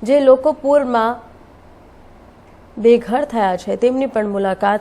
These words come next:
લીધી અને ફૂડ પેકેટ, પાણી, દવાઓ સમેત જરૂરી સુવિધાઓની પણ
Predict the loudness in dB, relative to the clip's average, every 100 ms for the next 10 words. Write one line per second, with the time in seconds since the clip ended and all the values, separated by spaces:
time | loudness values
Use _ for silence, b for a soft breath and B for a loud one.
0 | -4 -6 -6 -4 -2 -2 -2 -6 -8 -8
1 | -4 -4 0 -2 0 2 2 2 -2 -4
2 | -10 -4 -2 0 0 -2 -8 B B B
3 | 0 2 2 0 0 0 0 -2 -4 -2
4 | 0 0 -2 -2 -2 0 -2